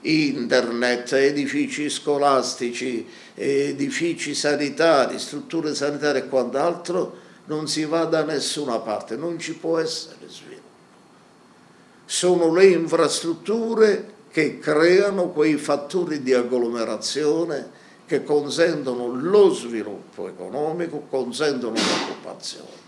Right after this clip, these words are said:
Il piano decennale straordinario del ministro Provenzano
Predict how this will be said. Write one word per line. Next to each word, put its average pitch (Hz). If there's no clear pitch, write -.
Il 147
piano 185
decennale 139
straordinario 139
del 127
ministro 160
Provenzano 165